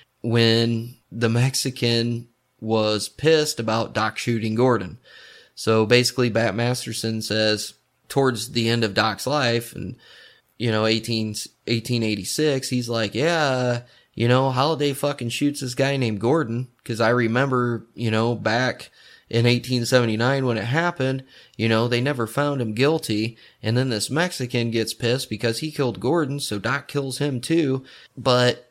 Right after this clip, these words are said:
like I had said, you know, Bat Masterson, he was kind of prone to, uh, exaggerate facts and making his own life story, like, a lot more colorful, and he did that same shit with Holliday too, you know, he fucking made him look bad. He,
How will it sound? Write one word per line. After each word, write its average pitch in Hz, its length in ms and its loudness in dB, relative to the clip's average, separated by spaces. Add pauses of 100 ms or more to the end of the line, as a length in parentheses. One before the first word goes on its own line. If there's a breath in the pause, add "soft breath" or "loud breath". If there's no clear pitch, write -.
(120)
like 123 240 -12
I 123 120 -4
had 123 100 -6
said, 175 380 2
you 117 100 0
know, 120 200 2
Bat 120 280 -2
Masterson, 160 800 -2
he 156 180 -6
was 185 480 -2
kind 185 320 -6
of 190 540 0
prone 185 460 -2
to, 175 640 -6 (420 loud breath)
uh, 147 240 2
exaggerate 139 580 -4
facts 151 720 -2
and 120 200 0
making 123 320 0
his 107 300 -4 (120)
own 120 260 0
life 156 340 -4
story, 143 720 -2
like, 117 160 -6
a 120 60 -4
lot 117 200 -2
more 120 140 -2
colorful, 143 720 -2 (400 loud breath)
and 123 640 2 (640)
he 123 280 -6
did 120 180 -2
that 127 220 -2
same 131 280 -4
shit 135 300 -4
with 127 140 -6
Holliday 123 500 -4
too, 117 400 -4
you 76 140 -10
know, 95 240 -8
he 117 240 -4
fucking 117 400 -4
made 117 160 0
him 117 160 -2
look 120 200 -4
bad. 98 440 -6
He, 98 240 -8